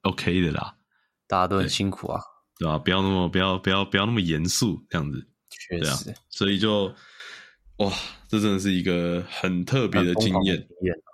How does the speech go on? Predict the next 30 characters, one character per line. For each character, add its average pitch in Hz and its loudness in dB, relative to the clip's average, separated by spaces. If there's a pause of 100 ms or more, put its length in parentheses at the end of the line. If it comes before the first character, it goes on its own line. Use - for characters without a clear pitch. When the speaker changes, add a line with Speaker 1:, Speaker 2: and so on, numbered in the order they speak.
(120)
Speaker 2:
对 80 -4
啊。 - -2
Speaker 1:
对 90 2
啊， 78 -2
然 98 2
后 113 0 (240)
再 139 2
来 113 0
就 117 0
可 113 2
以 98 4
提 92 -2
到， 92 0 (1300)
那 98 0
个， 85 2 (100)
我 90 0
在 113 2
去 113 2
年， 78 0 (460)
去， 127 0
去 156 0
年 92 2
这 110 0
个 98 0
七 143 2
月 143 2
初 117 -2 (140)
啊， 82 -2 (960)
台 101 2
湾 110 2